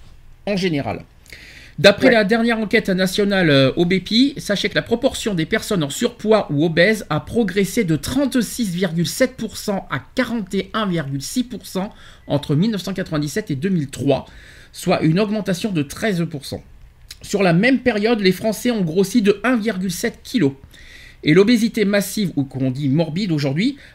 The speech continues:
Speaker 1: a doublé. Euh, la région Nord-Pas-de-Calais est particulièrement touchée par cette pathologie, avec vingt virgule cinq pour cent de la population en surpoids et obèse, soit six points de plus que la moyenne française.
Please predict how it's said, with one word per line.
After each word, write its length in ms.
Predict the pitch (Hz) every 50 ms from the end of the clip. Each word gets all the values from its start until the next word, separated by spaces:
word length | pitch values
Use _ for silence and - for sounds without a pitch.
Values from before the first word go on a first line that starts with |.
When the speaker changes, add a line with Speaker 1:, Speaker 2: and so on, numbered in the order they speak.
| - -
Speaker 1:
a 240 | - 185 226 220
doublé. 480 | 160 147 156 240 247 180 160 131 - - - - - - - - - - - - - - - _ - -
Euh, 140 | - 139 151
la 140 | 165 185 190
région 300 | 233 226 214 208 233 226
Nord-Pas-de-Calais 560 | 220 220 208 - 220 214 - - 220 214 208
est 40 | 170
particulièrement 720 | 170 - 247 - - 220 - - 208 214 208 180 165 160
touchée 400 | 151 - - 247 247 - - 226
par 160 | - - 147 -
cette 180 | - 143 139
pathologie, 560 | - 240 233 - 220 185 170 156 156 196 220
avec 280 | 175 151 160 196 185 170
vingt 360 | 143 135 135 131 185 226 254
virgule 380 | 220 190 196 208 165 160 160 151
cinq 240 | - - 240 233 -
pour 200 | - 208 185 -
cent 140 | - 220
de 80 | 196 156
la 60 | 139
population 600 | 139 - 233 - - 190 165 160 - - 202 180 135
en 40 |
surpoids 600 | 131 - - - 233 - - - 151 151 165 185 - - - - - - -
et 100 | - 196
obèse, 520 | 214 214 175 156 156 170 202 196 254 262 247
soit 340 | - - - - 165 175 208
six 400 | - - - - - - 285 262
points 280 | - - 247 247 233
de 100 | 185 175
plus 260 | 170 - - 214 - -
que 80 | 180
la 80 | 156 139
moyenne 280 | 139 160 180 202 190
française. 480 | 180 - 156 139 - - 156 151 139